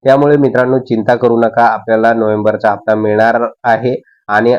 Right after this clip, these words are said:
आचारसंहितेचा नोव्हेंबरच्या हप्त्यावर कोणताही परिणाम होणार नाही. मित्रांनो, चार ते पाच दिवसापूर्वी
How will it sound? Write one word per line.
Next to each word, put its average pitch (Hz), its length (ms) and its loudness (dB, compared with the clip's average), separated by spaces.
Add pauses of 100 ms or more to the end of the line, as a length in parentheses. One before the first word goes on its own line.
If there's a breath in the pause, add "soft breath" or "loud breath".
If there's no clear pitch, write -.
आचारसंहितेचा 110 1080 0
नोव्हेंबरच्या 107 640 -2
हप्त्यावर 107 540 -4
कोणताही 104 480 -4
परिणाम 104 420 0
होणार 95 300 -4
नाही. 87 180 -14 (500)
मित्रांनो, 135 420 2
चार 127 280 0
ते 123 100 -2
पाच 117 240 0
दिवसापूर्वी 110 680 -2